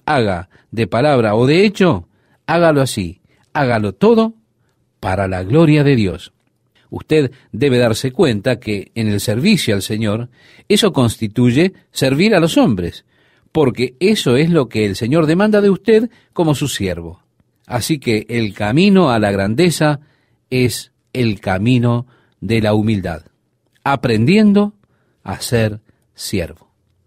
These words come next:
Si me acompaña, seguimos la lectura. El verso cuarenta y seis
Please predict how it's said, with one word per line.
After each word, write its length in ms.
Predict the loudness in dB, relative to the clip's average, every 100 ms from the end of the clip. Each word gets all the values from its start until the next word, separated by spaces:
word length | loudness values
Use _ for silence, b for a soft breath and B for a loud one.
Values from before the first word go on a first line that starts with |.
| _
Si 140 | -10
me 80 | -8
acompaña, 460 | -4 -2 0 0 0
seguimos 360 | -2 -2 -2
la 100 | -2
lectura. 540 | -4 -4 0 2 2 -2 b b b b
El 180 | -4 0
verso 300 | 0 0 0
cuarenta 360 | 0 -2 -4
y 60 | -6
seis 480 | 0 0 0 -4